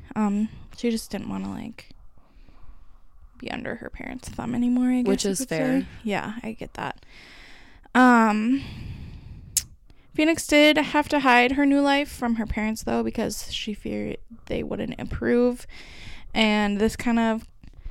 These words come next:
Speaker 1: I feel like in a way, kind, it doesn't, I wa-, I don't wanna say it, like, bites her in the butt, but, like, because of this, when she does disappear, I feel like it kind of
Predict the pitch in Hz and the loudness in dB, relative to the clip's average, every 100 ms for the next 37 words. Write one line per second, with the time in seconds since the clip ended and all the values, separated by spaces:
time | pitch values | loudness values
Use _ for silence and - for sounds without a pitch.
0 | - - - - - 233 294 320 320 311 | -14 -18 -12 -12 -8 -2 0 0 0 0
1 | 311 302 - 269 247 - - 285 294 254 | 0 -2 0 0 0 -8 -6 -2 0 -2
2 | - - 220 220 - 247 - 240 220 - | -6 -8 -2 -2 -2 -2 0 -2 -2 -6
3 | 196 190 160 - - 196 180 - 175 185 | -8 -4 -2 -2 -6 -6 -8 -4 0 2
4 | 220 - - - 123 - - - - - | 0 -2 -4 -2 -4 -6 -10 -14 -20 -20
5 | - - 208 - - 196 220 220 220 233 | -20 -6 -6 -4 0 2 2 2 6 6
6 | 240 - - - - - - - - 214 | 6 2 -6 -10 -14 -18 -20 -20 -10 0
7 | 214 208 - 202 190 196 202 240 233 240 | 4 4 2 -2 0 0 0 -4 -4 0
8 | 254 254 254 254 - - - - - _ | 6 6 6 4 -2 -20 -20 -20 -20 _
9 | - 220 220 220 208 - - 196 - 208 | -8 2 4 6 2 -2 -2 -2 -2 0
10 | 202 196 | 0 0